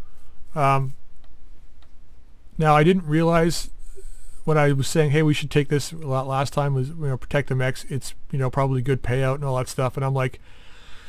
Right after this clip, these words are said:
re-looking at this between episodes, and I was like, "Three skull."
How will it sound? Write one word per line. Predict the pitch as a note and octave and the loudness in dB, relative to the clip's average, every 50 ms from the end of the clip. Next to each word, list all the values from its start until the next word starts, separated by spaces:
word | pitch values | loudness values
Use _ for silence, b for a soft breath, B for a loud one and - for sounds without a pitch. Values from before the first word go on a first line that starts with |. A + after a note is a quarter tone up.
| B B B B B B B B - | B B B B B B B B -2
re-looking | C#3+ C#3+ F#3 G#3 G3 G3 F#3+ - F#3+ F3 | 4 6 6 8 8 6 4 4 4 2
at | E3+ D#3+ - | 2 2 2
this | F3 D3+ - | 0 0 0
between | - C#3+ - E3+ D#3+ D3+ | -2 -2 0 0 2 2
episodes, | D3+ - - C#3+ - D#3 C#3+ C3 B2+ C3 | 2 0 0 -2 0 0 2 2 2 0
and | C3 B2+ | 0 0
I | B2+ | 0
was | B2+ A2+ | -2 -2
like, | C3 A#2+ A#2+ | -2 -2 -4
"Three | - - - - F#3+ F#3+ | -4 -6 -2 0 2 2
skull." | - - - E3 C#3 C3 B2 A2+ A2 G2 A#2 B2 | 2 0 0 2 2 4 2 2 0 -4 -8 -12